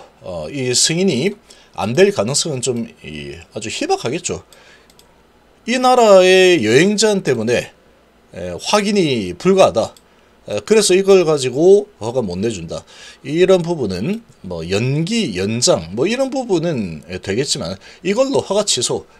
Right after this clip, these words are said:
이렇게 되진 않을 거다. 이렇게 유추를,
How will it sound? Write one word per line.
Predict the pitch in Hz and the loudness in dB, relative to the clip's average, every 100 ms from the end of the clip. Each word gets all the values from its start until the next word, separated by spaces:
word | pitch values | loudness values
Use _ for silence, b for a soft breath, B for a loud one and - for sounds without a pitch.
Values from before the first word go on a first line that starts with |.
| b | b
이렇게 | 180 233 233 - 180 175 165 b _ 87 | -4 -4 -6 -2 0 0 -4 b _ -10
되진 | 104 101 175 | -4 -2 0
않을 | 151 151 | -2 -4
거다. | - 90 90 - _ | -8 -8 -10 -12 _
이렇게 | 131 123 | -12 -6
유추를, | 196 - 208 147 185 220 | -4 -2 0 2 2 0